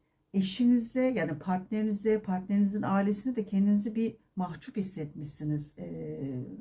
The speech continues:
hani yetersiz görünmüşsünüz orada. Yani onun da bir mahcubiyeti var. Orada büyük bir hayal kırıklığı var.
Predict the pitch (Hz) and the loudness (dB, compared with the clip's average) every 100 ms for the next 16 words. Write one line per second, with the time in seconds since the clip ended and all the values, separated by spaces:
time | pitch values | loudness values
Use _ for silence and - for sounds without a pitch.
0 | - - - - 180 185 185 208 214 202 | -16 -18 -10 -2 0 2 2 4 2 0
1 | - 240 214 185 170 156 - 147 147 143 | -4 0 2 2 -2 -4 -4 -2 -2 0
2 | 147 139 131 123 - _ - 151 175 208 | 0 0 -4 -8 -10 _ -8 -2 4 8
3 | 269 285 240 208 185 156 - 151 160 151 | 8 6 4 4 4 0 -8 -10 -8 -6
4 | 147 135 131 180 202 196 208 214 196 196 | -6 -6 -6 -6 -2 0 -2 -4 0 2
5 | 208 208 214 214 - 226 220 147 127 | 2 0 -4 -4 -2 0 2 0 -4